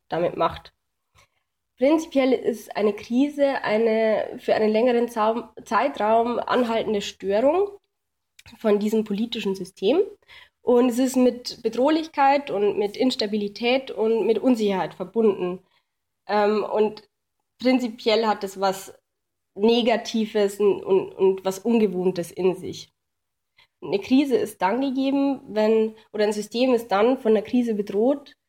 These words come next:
wenn es eben zu keiner Intervention kommt, dass, dass man, äh, diese Krise beseitigen könnte, wodurch es dann zu einem Umsturz der Verhältnisse kommt, sprich, dass das System eben nicht mehr stabil und nicht mehr leistungsfähig ist.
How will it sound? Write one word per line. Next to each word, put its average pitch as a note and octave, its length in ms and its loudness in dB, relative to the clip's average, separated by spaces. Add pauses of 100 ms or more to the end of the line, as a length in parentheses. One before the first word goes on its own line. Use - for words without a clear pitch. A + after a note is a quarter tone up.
(280)
wenn G#3+ 280 0
es B3+ 80 0
eben B3+ 260 0
zu B3+ 100 -8
keiner A#3 300 0
Intervention A#3+ 720 0
kommt, D4+ 480 -4
dass, - 400 -8
dass G#3 220 -10
man, G#3+ 320 2
äh, - 240 -8 (320)
diese G#3+ 200 -4
Krise A#3 280 -4
beseitigen C4 560 0
könnte, C4 580 0 (920)
wodurch A3+ 340 -2
es A#3 100 -2
dann A3 180 2
zu A3 80 0
einem G#3+ 180 2
Umsturz B3+ 520 0
der F#3+ 100 2
Verhältnisse A3 500 0
kommt, A3 280 0
sprich, G#3+ 300 -4
dass G3 180 -6
das - 160 -10
System G#3 400 0
eben G3 200 2
nicht G3+ 140 -6
mehr F#3+ 140 0
stabil G#3+ 480 0
und F3+ 200 0
nicht F#3 140 -6
mehr F#3+ 120 2
leistungsfähig F3 760 -2
ist. - 220 -18